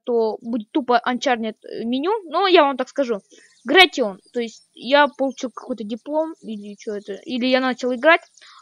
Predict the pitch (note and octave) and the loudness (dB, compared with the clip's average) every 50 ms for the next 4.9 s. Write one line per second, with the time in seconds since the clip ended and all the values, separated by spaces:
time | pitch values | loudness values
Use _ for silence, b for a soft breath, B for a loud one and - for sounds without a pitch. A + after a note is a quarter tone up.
0 | b - - G3+ A3 A3+ - C4 - C#4+ C#4 - - G4 - - - A4 G4+ - | b -10 -8 -8 -6 -4 -4 0 2 0 0 4 4 2 4 4 4 2 2 2
1 | - - _ _ - A#3+ A#3+ A#3+ A#3+ B3 - - - - F#4+ F#4 D#4+ C#4+ B3 A3+ | -2 -12 _ _ -2 0 2 2 2 0 -4 -10 -4 2 4 4 6 6 4 2
2 | - - A3+ A3+ B3+ A#3+ A#3 A3 - - - - E4 F#4 A4 B4 - _ _ - | 2 -2 -4 -2 0 0 0 -2 -4 -10 0 6 8 8 8 8 4 _ _ -20
3 | - - - D#4 D4+ C4+ B3+ B3 A#3+ A3 - C4 B3+ B3+ A#3 B3 B3 A#3+ B3+ B3 | -12 -2 0 2 2 2 2 2 0 0 -2 -2 -2 0 2 2 0 0 -2 -4
4 | A3 B3 A3+ - - - C4 A3 A3+ A#3+ A3+ - - - F4 F#4 G#4 | -4 -6 -8 -8 -8 -8 -6 -4 -4 -4 -4 -4 -4 -2 0 0 0